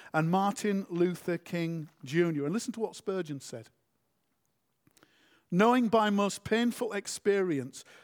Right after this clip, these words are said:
what deep depression of spirit means, being visited therewith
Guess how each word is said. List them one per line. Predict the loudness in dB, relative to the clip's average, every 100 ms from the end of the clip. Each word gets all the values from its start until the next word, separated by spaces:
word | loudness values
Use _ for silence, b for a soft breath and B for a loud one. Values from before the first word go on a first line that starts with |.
| B -2
what | 0 0 0
deep | 2 2 -2
depression | -6 0 -2 0 -4
of | -4
spirit | -6 -2 -2 -2
means, | -2 -2 -4 -8 -12 B B B
being | 2 2 2
visited | 2 2 0 -4 0
therewith | 2 2 2 0 0